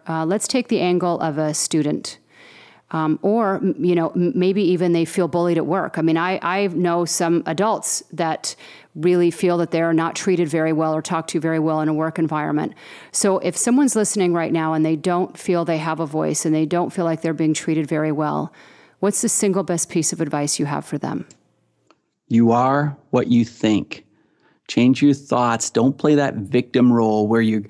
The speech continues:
Speaker 2: you keep thinking, "Oh, well, you know, my life is so terrible because," and then you make up all of these,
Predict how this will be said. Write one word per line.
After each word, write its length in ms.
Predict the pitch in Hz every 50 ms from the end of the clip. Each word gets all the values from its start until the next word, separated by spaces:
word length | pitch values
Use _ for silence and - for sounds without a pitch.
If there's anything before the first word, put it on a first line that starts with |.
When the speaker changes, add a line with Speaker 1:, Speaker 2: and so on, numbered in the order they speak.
| - 160 147 - -
Speaker 2:
you 100 | 120 110
keep 280 | - - 117 107 -
thinking, 340 | - - 117 104 110 113 110
"Oh, 160 | 101 117 123
well, 440 | 120 117 117 113 113 110 104 104 82
you 80 | 78 110
know, 60 | 113
my 240 | - 101 110 110 120
life 300 | 120 117 117 113 - -
is 100 | 107 -
so 160 | - 117 113
terrible 460 | 107 - - 120 117 113 107 113 113
because," 640 | 104 113 117 110 - - 117 110 104 101 98 98 98
and 120 | 107 110
then 140 | 110 107 107
you 100 | 110 110
make 280 | 110 110 110 110 104 120
up 160 | 110 101 -
all 400 | - 101 107 113 113 117 117 120
of 160 | 120 110 104
these, 320 | 120 113 110 110 104 107